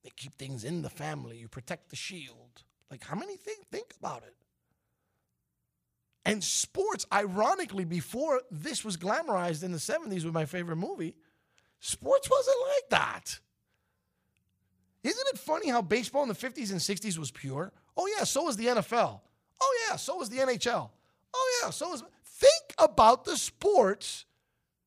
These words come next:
before the seventies, before those movies. I'm not saying there's a direct correlation, but there's a mindset correlation. This culture became mafia conscious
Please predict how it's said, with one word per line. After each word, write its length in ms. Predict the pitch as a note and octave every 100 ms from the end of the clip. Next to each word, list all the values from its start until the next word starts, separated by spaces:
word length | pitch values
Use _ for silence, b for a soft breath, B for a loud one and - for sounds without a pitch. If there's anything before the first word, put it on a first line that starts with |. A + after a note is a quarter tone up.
| _ -
before 440 | C4 - A3+ G3+
the 80 | B3
seventies, 720 | - D#4 C5+ C5+ - - - _ _ _ _ _ _ _ _ _ _ _ _ -
before 420 | A#3 G3+ F#3 E3+
those 200 | A#3 A#3
movies. 520 | A3+ A#4+ - _ - _ -
I'm 80 | B4+
not 100 | F#4
saying 180 | A3+ G#3+
there's 140 | E3+
a 60 | C#3+
direct 400 | D#3 D3 A#3+ B3
correlation, 540 | D#3+ C3 A#2+ A2 G3
but 100 | -
there's 140 | D4+
a 40 | F#3
mindset 640 | F3+ F4+ A4+ - - A#2+
correlation. 560 | - A#2 A2+ A#2+ - _ _ _ _ _ _
This 340 | C#3+ C3+ D#4 -
culture 680 | - D4 G4+ - D#3 C#3+ - b b b b -
became 440 | E3+ F3 G#3 F3+
mafia 720 | D#3+ D#3 E3 G3 - A3 A3+ -
conscious 760 | - G#3+ G#3+ - A2+ - -